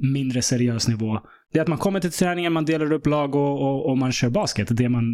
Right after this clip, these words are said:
älskar att göra. Och jag bara för någon månad sedan fick för mig att fråga honom, "Men hur ser era träningar ut?"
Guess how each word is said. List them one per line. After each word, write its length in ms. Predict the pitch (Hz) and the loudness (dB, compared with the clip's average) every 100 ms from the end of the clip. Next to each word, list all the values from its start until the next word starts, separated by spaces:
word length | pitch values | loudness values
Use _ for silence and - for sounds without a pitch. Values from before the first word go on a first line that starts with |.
| 120 - 143 | -4 -6 -2
älskar 320 | 123 - 120 | -2 0 -2
att 60 | 117 | 0
göra. 320 | 117 147 - - - - - - _ - | 0 -2 -6 -14 -20 -20 -20 -20 _ -2
Och 80 | 156 | 0
jag 80 | |
bara 160 | 160 170 | 0 -2
för 140 | - | 0
någon 140 | 170 165 | 0 0
månad 260 | 170 180 | -2 -2
sedan 140 | 175 143 | 0 0
fick 180 | 147 - | -2 0
för 140 | 135 | 0
mig 100 | 135 | 0
att 60 | 123 | 0
fråga 260 | 135 127 | 0 2
honom, 200 | 131 123 | 2 2
"Men 100 | 135 | 2
hur 140 | 160 165 | 0 0
ser 160 | 170 | 0
era 160 | 156 147 | 0 0
träningar 460 | 160 147 202 131 101 | 0 0 0 0 -2
ut?" 220 | 101 - | -4 -6